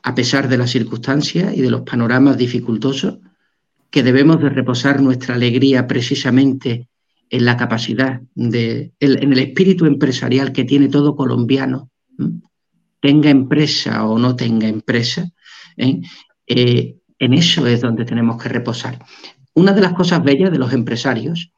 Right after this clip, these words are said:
es que son capaces de luchar, ¿m? Y de sacar adelante su empresa a pesar y no gracias al panorama.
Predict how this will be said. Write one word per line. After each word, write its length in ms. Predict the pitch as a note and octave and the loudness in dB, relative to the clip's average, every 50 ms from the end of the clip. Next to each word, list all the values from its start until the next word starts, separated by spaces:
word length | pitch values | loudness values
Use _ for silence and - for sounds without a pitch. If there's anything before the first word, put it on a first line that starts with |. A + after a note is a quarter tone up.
| _ _ _ - - - - | _ _ _ -14 -12 -8 -6
es 80 | C3+ | -4
que 100 | B2+ E3+ | -2 0
son 160 | E3 - D3+ C3+ | 0 0 0 0
capaces 420 | - C#3+ - C#3+ C3+ - D3+ C3+ | 0 -2 -2 -2 -6 -4 -4 -2
de 80 | C3+ C3 | -2 -2
luchar, 460 | B2 A#2+ B2 - - B2 B2 - - _ _ _ _ - | -2 -2 -4 -6 -8 -8 -8 -10 -14 _ _ _ _ -6
¿m? 160 | B2 C3 - - | -6 -6 -6 -6
Y 100 | - - | -4 -2
de 80 | C3 C3 | -2 -2
sacar 300 | B2+ - - - C#3 D3 | -2 -2 -2 -2 0 0
adelante 380 | D3 D3+ D3+ D3+ D3+ - - - | 2 2 2 0 0 0 -2 -2
su 100 | - C#3+ | -2 -2
empresa 400 | B2 A#2+ - D3 C#3+ - D3+ - | -2 -2 -2 -2 0 0 -2 -2
a 80 | - | -2
pesar 640 | - C#3+ B2 B2 - - - E3+ - - - - _ _ _ - | 0 0 0 0 0 0 0 0 -2 -4 -8 -12 _ _ _ -4
y 120 | - C#3 C3+ | 0 2 4
no 120 | C#3+ D3+ | 4 4
gracias 640 | C3+ D3 C3+ B2 A#2+ - - B2 A#2+ A#2+ - _ _ _ _ _ _ _ | 4 2 0 -2 -4 -4 -6 -8 -8 -10 -12 _ _ _ _ _ _ _
al 180 | - B2+ B2 A#2+ | -6 -6 -6 -4
panorama. 580 | B2 A#2 A2+ A#2 A2+ A2+ A#2 A#2+ A#2+ A#2+ - | -4 -4 -2 -2 -4 -4 -6 -6 -8 -10 -12